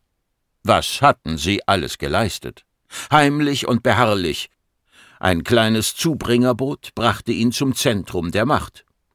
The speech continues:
Die Bordpositronik versuchte, ihm alle Wünsche zu erfüllen, doch im Moment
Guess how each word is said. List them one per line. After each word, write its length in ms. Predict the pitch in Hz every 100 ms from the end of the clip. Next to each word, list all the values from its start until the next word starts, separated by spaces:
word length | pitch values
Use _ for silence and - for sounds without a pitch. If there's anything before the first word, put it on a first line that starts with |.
| -
Die 80 | -
Bordpositronik 960 | 175 143 - 107 95 - 113 104 95
versuchte, 480 | 110 98 135 - 110
ihm 140 | 107
alle 320 | - 120 101 104
Wünsche 320 | 107 - -
zu 140 | 104
erfüllen, 440 | 85 - 107 92 90 - - _ -
doch 180 | 95
im 100 | 113
Moment 600 | 98 80 160 117 64 -